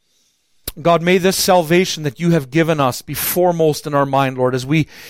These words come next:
endure trials, as we go through s-, griefs and struggles, persecutions, temptations, Lord. Let us focus on this salvation that you have so graciously and freely given to us. Let us look at our eternal inheritance.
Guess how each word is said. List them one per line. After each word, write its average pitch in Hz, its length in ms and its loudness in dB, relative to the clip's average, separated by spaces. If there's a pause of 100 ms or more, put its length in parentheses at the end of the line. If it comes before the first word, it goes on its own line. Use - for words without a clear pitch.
(120)
endure 175 760 0 (180)
trials, 147 560 2
as 135 160 -4
we 151 120 0
go 160 240 2
through 170 180 -6
s-, - 160 -6
griefs 151 560 -2
and 156 160 -4
struggles, 143 680 -2 (360)
persecutions, 160 1040 -4 (280)
temptations, 156 680 -4
Lord. 139 160 0
Let 160 160 2
us 170 140 0
focus - 600 -2 (380)
on 170 160 0
this 175 140 2
salvation 165 560 2
that 143 100 0
you 170 160 0
have 151 100 0
so 156 180 -2
graciously 139 880 0 (300)
and 147 160 -4
freely 156 440 2
given 143 300 -2
to 127 180 -14
us. 104 320 -8 (580)
Let 175 220 4
us 185 180 0
look 180 340 -2
at 151 120 -12
our 156 180 2
eternal 175 540 -2
inheritance. 151 880 -2